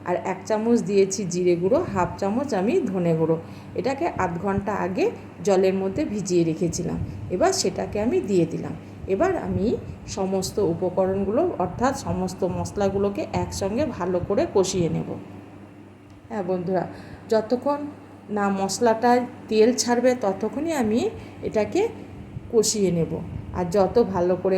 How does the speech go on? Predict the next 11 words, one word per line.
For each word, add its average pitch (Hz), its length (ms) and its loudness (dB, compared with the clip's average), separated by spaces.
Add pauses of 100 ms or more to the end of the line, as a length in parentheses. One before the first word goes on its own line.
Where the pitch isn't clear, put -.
(120)
কষানো 196 440 0 (100)
হবে 240 200 4 (600)
এঁচোড়ের 196 440 4
রেসিপিটা 202 520 -2 (500)
খেতে 202 300 4 (140)
তত 165 180 -2 (480)
ভালো 175 200 4 (100)
হবে। - 200 -4 (4000)
এবার 277 160 0 (100)
এটাকে 185 320 -2
আমি 175 100 0